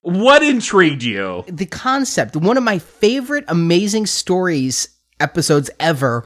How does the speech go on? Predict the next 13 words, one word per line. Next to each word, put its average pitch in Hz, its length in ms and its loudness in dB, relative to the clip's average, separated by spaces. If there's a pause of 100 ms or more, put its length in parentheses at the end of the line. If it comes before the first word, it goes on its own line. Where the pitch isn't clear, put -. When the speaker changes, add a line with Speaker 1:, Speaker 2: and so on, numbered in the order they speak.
(140)
Speaker 1:
Okay, 226 280 2
yes, 302 320 2
the 233 100 -2
remote 214 280 2
control 359 360 0
one. 320 160 6
Speaker 2:
Yeah, 247 200 0
with 170 180 -4
Lou 254 220 -2
Ferrigno 254 760 0
and 151 120 -2
Gary 226 300 -2
Coleman. 240 640 0